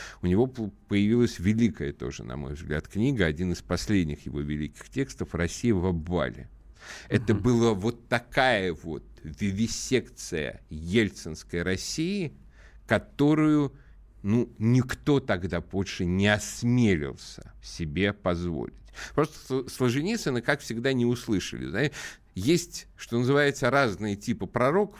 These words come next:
Speaker 1: Одних вот слышат сразу и бегут немедленно исполнять. Другого проходит какое-то время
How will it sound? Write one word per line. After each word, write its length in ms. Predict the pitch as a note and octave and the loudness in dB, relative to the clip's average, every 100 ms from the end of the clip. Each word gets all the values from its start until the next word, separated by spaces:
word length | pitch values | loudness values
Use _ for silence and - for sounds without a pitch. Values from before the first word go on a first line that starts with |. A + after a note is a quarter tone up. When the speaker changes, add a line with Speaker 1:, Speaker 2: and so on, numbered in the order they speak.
| - | -10
Speaker 1:
Одних 380 | - G2+ C3+ - | -4 -2 -2 -4
вот 140 | A2 | -6
слышат 360 | - B2+ A#2+ - | -4 -4 -4 -4
сразу 440 | - D#3 G3 A#2+ F2+ | -2 2 2 0 -4
и 100 | A#2+ | -4
бегут 400 | A#2 F#2 B2 G2 | -4 -4 -6 -4
немедленно 560 | F2+ G2+ G2 F2+ D2+ | -4 -4 -6 -6 -8
исполнять. 500 | F2 - E2+ F2 - - - - - - | -10 -10 -10 -10 -14 -20 -20 -20 -18 -6
Другого 320 | - G#2+ F#3+ | -2 2 2
проходит 420 | F3 A2+ - C#3+ | 2 -2 -2 -4
какое-то 480 | - A2 B2 A2+ A2+ | -2 -2 0 0 0
время 480 | A2+ D#3+ A3+ D#3+ G#2 | 0 0 0 -2 -4